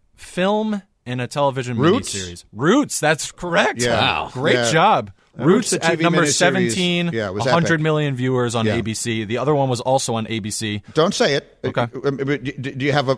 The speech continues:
Speaker 2: a rough estimate of when it happened?
Speaker 1: It was nineteen eighty-three, and it is a television film.
Speaker 3: Huh.
Speaker 2: Oh, a television film from nineteen eighty-three. This is gonna bother me if I don't get it
Speaker 3: Yeah.
Speaker 2: right. What would have been a television film in
Speaker 3: I mean,
Speaker 2: nineteen eighty-three?
Speaker 3: you're, you're asking me?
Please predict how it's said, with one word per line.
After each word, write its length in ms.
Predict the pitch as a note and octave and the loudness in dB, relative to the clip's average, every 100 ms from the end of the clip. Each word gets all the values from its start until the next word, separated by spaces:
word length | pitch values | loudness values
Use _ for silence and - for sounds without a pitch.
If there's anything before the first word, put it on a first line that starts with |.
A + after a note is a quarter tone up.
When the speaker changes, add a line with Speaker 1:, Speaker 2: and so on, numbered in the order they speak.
| - | 0
Speaker 2:
a 80 | B2+ | 2
rough 440 | B2+ D3+ - - - | 2 0 -4 -16 -2
estimate 360 | D3 - D3 | -2 0 -2
of 100 | B2+ | -2
when 180 | G#2 C3+ | 0 -2
it 120 | D3+ | -2
happened? 480 | B2 C3+ C#3 F3 G3+ | -2 -4 -2 -4 -4
Speaker 1:
It 160 | A2+ A2+ | -4 -2
was 160 | A2 | -2
nineteen 400 | G#2+ C3 B2+ D3+ | -2 -2 -2 -2
eighty-three, 840 | C#3 C3 A#2+ - C3+ D3 F3+ B3+ B3 _ | -2 -2 -4 -6 -2 2 2 2 -4 _
and 300 | A#2 A#2 A#2 | -6 -2 -2
it 100 | A#2 | -2
is 120 | A2+ G#2+ | -4 -6
a 40 | |
television 460 | - C3 B2 A2+ G#2 | -2 -2 -2 -4 -6
film. 380 | - F#2 E2+ - - - - | -6 -8 -10 -16 -20 -20 0
Speaker 3:
Huh. 540 | F3 G2+ E2+ D#2+ D2 - | 4 4 2 0 -4 -6
Speaker 2:
Oh, 120 | - G2 | -2 -2
a 60 | |
television 540 | F2+ B2 B2 A2+ G2+ F2+ | 0 0 2 0 -2 -6
film 580 | - - C#3 C3 A#2+ G#2 | -10 -6 -2 -2 -2 -6
from 180 | G#2 | -6
nineteen 480 | G2 A#2 B2+ G#2+ G2 - | -4 -6 -6 -10 -14 -16
eighty-three. 1200 | G2+ A#2 A2+ F#2+ - _ F#2+ F#2 F#2+ G2 A2+ A2+ G#2 | -12 -10 -8 -10 -16 _ -20 -20 -18 -14 -8 -8 -6
This 180 | G#2+ | -6
is 100 | G#2+ | -4
gonna 200 | G#2 A2 | 0 0
bother 320 | G2 A#2 B2 A2+ | 0 0 0 0
me 120 | G2+ | -4
if 120 | F2+ | -4
I 80 | G#2+ | -2
don't 200 | A#2 G2 | -2 -4
get 200 | A#2 G#2 | -4 0
it 40 | |
Speaker 3:
Yeah. 200 | G#2 F#2 | 2 2
Speaker 2:
right. 140 | F#2+ F#2 - _ _ _ | 2 -2 -8 _ _ _
What 140 | C#3+ A3 | -2 0
would 80 | |
have 80 | G#3 | 0
been 100 | C#3 | -2
a 60 | A2 | -4
television 640 | - D3+ D#3+ B2+ G#2 G2 | -6 -4 -2 -4 -4 -10
film 560 | - - - D3+ B2+ G#2 | -12 -18 -10 -8 -6 -4
in 0 | |
Speaker 3:
I 20 | A#2 | -4
mean, 80 | |
Speaker 2:
nineteen 340 | C3 D3 C#3 G#2+ | -4 -6 -8 -8
eighty-three? 400 | G#2+ A#2 F#2 C3 | -8 -8 -2 2
Speaker 3:
you're, 160 | A#2+ | 2
you're 140 | C#3 C#3+ | 4 4
asking 340 | C3+ A#2 G#2+ | 2 -2 -2
me? 320 | G#2 C3+ B3 | 0 -2 -2